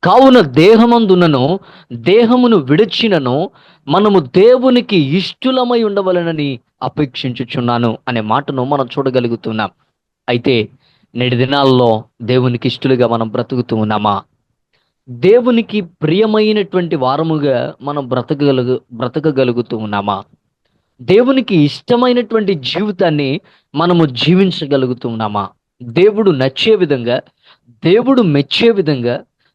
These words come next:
దేవుడు మనల్ని బట్టి సంతోషించే విధంగా. అక్కడ మనం, ఆ, మొదటి మాటలో మనం చదువుకున్నప్పుడు, "నీవు నా దృష్-, నా, నా దృష్టికి ప్రియుడవైనందున." చూడండి,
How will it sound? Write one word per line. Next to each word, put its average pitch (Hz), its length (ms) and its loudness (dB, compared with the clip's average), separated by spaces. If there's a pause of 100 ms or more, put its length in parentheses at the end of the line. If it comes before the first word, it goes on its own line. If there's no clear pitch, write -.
దేవుడు 226 540 0
మనల్ని 220 380 0
బట్టి 196 300 -2
సంతోషించే 190 840 -4
విధంగా. 123 440 -6 (920)
అక్కడ 180 160 -2
మనం, 170 320 0 (320)
ఆ, 127 220 2
మొదటి 131 520 -2
మాటలో 185 440 2
మనం 143 220 -2
చదువుకున్నప్పుడు, 156 840 -2 (320)
"నీవు 208 240 2
నా 196 200 2
దృష్-, 151 460 -2
నా, 147 220 0
నా 143 220 0
దృష్టికి 185 540 -2
ప్రియుడవైనందున." 226 1500 -2 (760)
చూడండి, 196 460 -2